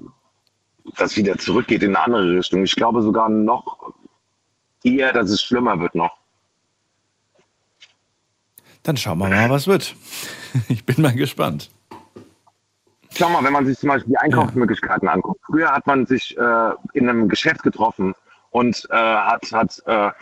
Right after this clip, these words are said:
Speaker 1: in einem Geschäft gemeinsam eingekauft.
Speaker 2: Mhm.
Speaker 1: Heute wird das alles übers Internet gemacht. Du kannst alles im Internet kaufen, alles.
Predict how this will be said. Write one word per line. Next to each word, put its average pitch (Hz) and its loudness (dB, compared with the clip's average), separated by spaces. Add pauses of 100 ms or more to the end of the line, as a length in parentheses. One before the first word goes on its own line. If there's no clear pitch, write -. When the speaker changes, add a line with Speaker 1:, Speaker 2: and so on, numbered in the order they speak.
(400)
Speaker 1:
in 135 2
einem 135 2
Geschäft 139 0
gemeinsam 127 2
eingekauft. 110 0
Speaker 2:
Mhm. 98 -2 (220)
Speaker 1:
Heute 131 2
wird 127 2
das 120 -2
alles 226 0
übers 214 0
Internet 180 0
gemacht. 117 2
Du 113 0
kannst - 0
alles 220 0
im - 0
Internet 202 0
kaufen, 104 -2
alles. 131 -2